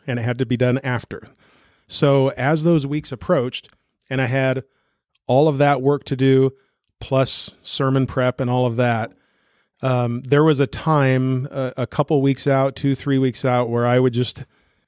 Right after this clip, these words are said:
Cammie and I, my wife's name is Cammie, I would just tell her, "We're at that time now, and,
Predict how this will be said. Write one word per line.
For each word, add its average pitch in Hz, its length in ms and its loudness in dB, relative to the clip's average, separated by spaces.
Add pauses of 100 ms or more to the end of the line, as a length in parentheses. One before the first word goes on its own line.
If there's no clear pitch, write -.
(140)
Cammie 147 340 4
and 143 100 4
I, 135 140 4
my 127 160 2
wife's 127 260 0
name 135 120 0
is 123 100 -2
Cammie, 120 400 -2
I 120 80 0
would 123 140 0
just 123 180 -2
tell 135 180 2
her, 123 200 2 (440)
"We're 117 200 -2
at 127 180 -4
that 135 220 -4
time 147 400 2
now, 117 360 0 (520)
and, 123 560 2